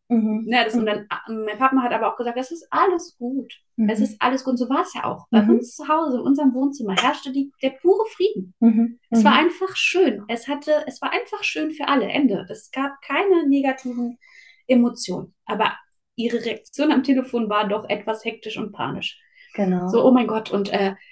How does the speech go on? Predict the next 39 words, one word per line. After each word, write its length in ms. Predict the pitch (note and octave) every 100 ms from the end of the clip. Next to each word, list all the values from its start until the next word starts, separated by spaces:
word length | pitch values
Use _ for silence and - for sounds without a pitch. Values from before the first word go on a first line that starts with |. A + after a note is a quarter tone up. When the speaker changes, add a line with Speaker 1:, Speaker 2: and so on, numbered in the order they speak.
| -
Speaker 2:
ja, 100 | A#3+
aber 120 | B3+ C4
was 140 | C4+
jetzt 140 | B3+
mit 100 | B3+ B3+
der 60 |
Plazenta? 360 | B3 A#3+ G#3+ -
Ihr 100 | B3
müsst 180 | B3+ C4
gucken 280 | C#4 - -
und 200 | A#3+ - - -
wir 80 | A3+
müssen 260 | D4 C#4+ -
uns, 280 | A3+ - -
also, 260 | G#3+ A3+ - -
ja, 360 | F#3+ F3+ D3 - -
das 140 | G3+
Thema 240 | C4+ B3+
der 80 | A#3+
Plazenta 720 | A#3 A3 G#3 A3+ B3 C4 C4 _ _ _ _ _ _ _ _ _
habe 140 | - A3
ich 120 | -
ungefähr 380 | A3+ A#3 A#3 A3
eine 140 | F#3+
Woche 180 | G#3+ G#3
vorher 380 | G3 A#3 C4 C#4
mir 220 | C4 -
auch 120 | -
noch 140 | C4+ C4+
mal 120 | B3+
angeschaut, 440 | B3 B3 B3+ A#3 G#3
weil 140 | G#3
ich 200 | G#3 -
in 120 | F#3+ F3+
Erinnerung 540 | E3+ B3 C#4 B3+ B3
hatte, 340 | - A#3+ B3 A#3+
dass 360 | F#3+ - - -
sie 280 | F#3+ G#3 G3
beim 300 | E3+ E3+